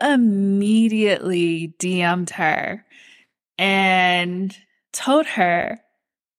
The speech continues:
"That's exactly what I wanna do." Like, I wrote that down, and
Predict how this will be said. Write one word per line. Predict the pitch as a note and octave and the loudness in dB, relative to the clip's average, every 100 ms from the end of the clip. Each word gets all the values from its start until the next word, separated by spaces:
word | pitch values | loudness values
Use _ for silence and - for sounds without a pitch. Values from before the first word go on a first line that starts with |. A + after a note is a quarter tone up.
| _ _ _ _ _ _ _ _ _ | _ _ _ _ _ _ _ _ _
"That's | F#3+ A#3 C#4+ | -2 0 0
exactly | B3+ F#3 G3 A3+ A#3 | 0 -2 0 2 2
what | F3+ | 2
I | E3+ | -2
wanna | E3+ D#3+ D#3+ | -2 -4 -6
do." | F#3 E3+ | -8 -6
Like, | D#3+ D#3+ | -6 -6
I | E3 | -6
wrote | D#3 E3 F#3 | -4 -4 -6
that | E3+ D#3 | -8 -8
down, | - E3 F3 D#3 E3 F#3 F#3+ _ _ _ _ _ - | -6 -4 -2 -2 -4 -8 -8 _ _ _ _ _ -2
and | E3+ E3 E3 E3+ | 2 4 2 -2